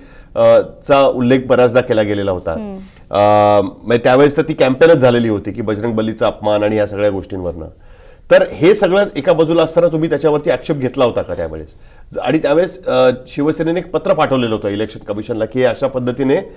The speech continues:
Speaker 1: अ, देवी देवतांचा वापर किंवा धार्मिक चिन्हांचा वापर करून तुम्हाला निवडणूक लढवता येत नाही, तर जे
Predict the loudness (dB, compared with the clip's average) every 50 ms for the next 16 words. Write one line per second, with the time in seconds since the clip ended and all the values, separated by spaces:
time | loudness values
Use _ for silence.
0 | -20 -20 -20 -20 -20 -12 -6 -2 0 2 2 2 2 0 -2 -6 -12 -20 -16 -10
1 | -4 0 0 0 0 0 0 0 0 0 0 0 -2 -4 -4 -2 -2 -2 0 0
2 | -2 -2 0 -2 -2 -2 -4 -12 -20 -20 -18 -12 -6 -4 -4 -4 -2 -4 -4 -2
3 | 0 -2 -2 -2 -4 -4 -2 0 0 0 0 -2 -2 -2 -2 -4 -4 -6 -6 -6
4 | -6 -6 -6 -6 -6 -6 -6 -6 -6 -6 -6 -6 -6 -8 -8 -8 -8 -8 -8 -6
5 | -6 -6 -6 -4 -4 -6 -8 -6 -6 -6 -6 -4 -4 -6 -8 -8 -12 -20 -20 -20
6 | -20 -20 -18 -4 0 0 0 0 -2 -8 -6 -2 -2 -2 -2 -6 -14 -20 -20